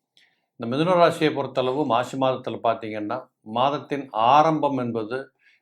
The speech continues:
கொஞ்சம் செலவுகளை கொடுக்கக்கூடிய காட்சிகள் தெரிய வரும். அதுலேயும் குறிப்பாக சொல்லணும்னா, தாயின் உடல்நிலைகள்ல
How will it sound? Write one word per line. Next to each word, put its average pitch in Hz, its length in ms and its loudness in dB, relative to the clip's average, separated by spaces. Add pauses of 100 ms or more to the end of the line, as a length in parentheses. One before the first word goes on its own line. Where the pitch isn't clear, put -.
(120)
கொஞ்சம் 113 240 -8
செலவுகளை 139 520 2
கொடுக்கக்கூடிய 113 680 -8
காட்சிகள் 110 540 -4
தெரிய 107 280 -6
வரும். 101 260 -12 (180)
அதுலேயும் 113 340 -8
குறிப்பாக 120 420 -4
சொல்லணும்னா, 110 600 -6 (720)
தாயின் 135 320 2
உடல்நிலைகள்ல 107 680 -4